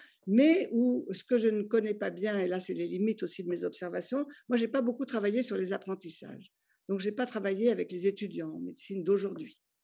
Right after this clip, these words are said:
Euh, donc je sais pas en chirurgie, euh, qu'est-ce qu'ils pourraient dire. Ce dont je me souviens simplement, c'est d'une publicité de la S N C F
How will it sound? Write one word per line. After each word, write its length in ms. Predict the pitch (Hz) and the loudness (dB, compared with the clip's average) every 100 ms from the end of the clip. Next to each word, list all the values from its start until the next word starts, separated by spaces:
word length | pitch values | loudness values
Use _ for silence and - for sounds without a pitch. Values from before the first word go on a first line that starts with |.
| - | -18
Euh, 140 | 139 120 - - - _ | -14 -14 -16 -20 -20 _
donc 220 | 185 196 | -4 -2
je 80 | 180 | -2
sais 160 | - 226 | -4 -4
pas 400 | 233 233 226 175 | 0 0 0 0
en 60 | |
chirurgie, 720 | 170 185 180 180 180 233 233 185 | -4 -6 -4 -6 -2 0 2 2
euh, 180 | 170 | 0
qu'est-ce 200 | 170 180 | -2 -6
qu'ils 140 | - 170 | -8 -6
pourraient 260 | 196 190 | -2 -2
dire. 260 | 160 160 160 - - - _ | -2 -2 -4 -4 -20 -20 _
Ce 120 | 262 | 0
dont 200 | 277 302 | 2 4
je 80 | 233 | 4
me 100 | 226 | 0
souviens 380 | 214 214 208 208 | 0 -2 0 0
simplement, 680 | 190 175 185 190 226 302 320 - _ _ | -2 -4 -2 0 0 -2 -6 -12 _ _
c'est 180 | 233 | -2
d'une 240 | 190 214 208 | 0 0 0
publicité 720 | 269 269 262 269 262 302 294 | -2 0 0 2 0 2 6
de 60 | 208 | 6
la 200 | 180 214 | 6 2
S 140 | 233 | 2
N 100 | 247 | -2
C 400 | - 202 180 208 | -2 -4 -4 -6
F 180 | - | -10